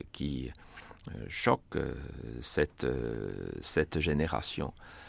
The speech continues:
Et cette Europe, euh, qui s'est tirée une balle, euh, dans la tête, en quelque sorte, euh, cet humanisme, euh, qui conduit à cela, est évidemment, euh, une tradition avec laquelle, euh,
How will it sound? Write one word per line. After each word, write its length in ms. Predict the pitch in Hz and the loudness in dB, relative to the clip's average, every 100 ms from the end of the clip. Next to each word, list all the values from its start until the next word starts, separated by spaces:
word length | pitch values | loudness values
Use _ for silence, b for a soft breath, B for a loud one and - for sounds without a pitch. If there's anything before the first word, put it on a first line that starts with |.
| B B B 71 | B B B -4
Et 60 | |
cette 260 | - 82 90 | -2 0 4
Europe, 440 | 82 127 151 - | 6 6 4 2
euh, 200 | 69 65 73 | -2 -2 -4
qui 320 | - 78 76 | -4 -2 -2
s'est 220 | 69 73 | -2 -4
tirée 420 | - 85 80 85 80 | -2 -2 2 2 2
une 160 | 64 | 2
balle, 500 | 57 73 73 64 57 | 0 2 4 4 0
euh, 680 | 58 - - - - - 55 50 | -2 -4 -6 -6 -8 -6 -4 2
dans 120 | 65 | 2
la 140 | 67 | 2
tête, 400 | - - - - | 4 4 4 4
en 100 | - | 0
quelque 320 | - - - | 2 0 0
sorte, 480 | - - 67 - - | -2 2 0 0 -4
euh, 180 | - 60 - - | -2 -2 -4 -6
cet 280 | - 82 - | 0 0 6
humanisme, 580 | 95 110 175 214 - 85 | 10 10 8 4 2 4
euh, 500 | 78 71 58 69 71 | 4 2 0 0 -2
qui 200 | - 82 | -2 -2
conduit 400 | 82 87 73 71 | 2 2 4 2
à 100 | - | 2
cela, 420 | - 87 139 - B B B B B - | 0 2 2 0 B B B B B -8
est 240 | 67 80 | -4 0
évidemment, 680 | 73 73 69 69 113 69 - | 0 2 0 2 2 2 0
euh, 520 | - - - - - 85 | -4 -6 -8 -6 -2 0
une 140 | 90 | 0
tradition 580 | - 71 67 - 62 65 | 2 0 0 -2 2 2
avec 280 | - - - | 0 -4 -6
laquelle, 480 | - - - - - | -6 -2 0 0 -2
euh, 440 | 55 58 - - | -4 -4 -4 -6